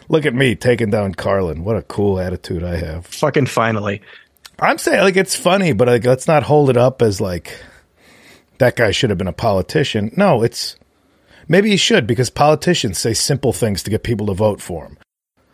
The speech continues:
Speaker 1: But then in reality, that's not what politics is. It's who's getting money from who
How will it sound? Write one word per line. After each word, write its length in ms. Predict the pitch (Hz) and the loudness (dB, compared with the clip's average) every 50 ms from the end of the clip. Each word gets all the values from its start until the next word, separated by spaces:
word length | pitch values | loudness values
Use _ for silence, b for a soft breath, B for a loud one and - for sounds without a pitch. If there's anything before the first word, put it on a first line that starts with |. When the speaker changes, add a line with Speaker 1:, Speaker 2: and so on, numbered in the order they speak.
| _ _ _ _ _ _ | _ _ _ _ _ _
Speaker 1:
But 160 | - 127 - - | 0 0 2 4
then 160 | 151 143 139 | 4 4 4
in 100 | 135 135 | 4 4
reality, 800 | 135 135 135 139 143 143 143 135 127 107 101 101 95 95 90 - _ _ _ _ _ _ _ _ _ _ _ _ _ _ _ _ _ _ _ _ _ _ _ _ _ | 4 6 6 6 6 6 6 4 4 4 4 2 2 0 -4 -10 _ _ _ _ _ _ _ _ _ _ _ _ _ _ _ _ _ _ _ _ _ _ _ _ _
that's 240 | - 113 113 - - | 0 0 0 2 2
not 180 | 135 123 110 104 | 0 0 2 2
what 140 | 107 90 - | 0 0 0
politics 580 | - 92 87 82 80 - - - 73 - - | 2 2 2 2 2 0 -2 -4 -4 -4 -6
is. 260 | - 64 58 - - | -6 -8 -8 -10 -6
It's 200 | - - - - | -4 -2 -2 0
who's 220 | - - 101 101 - | 0 2 2 2 2
getting 260 | - 107 104 98 104 | 2 2 4 4 4
money 220 | 101 95 92 98 | 4 4 2 2
from 220 | - - 101 92 87 | 2 2 0 0 2
who 380 | 78 82 82 80 80 78 71 | 2 2 2 2 0 0 -2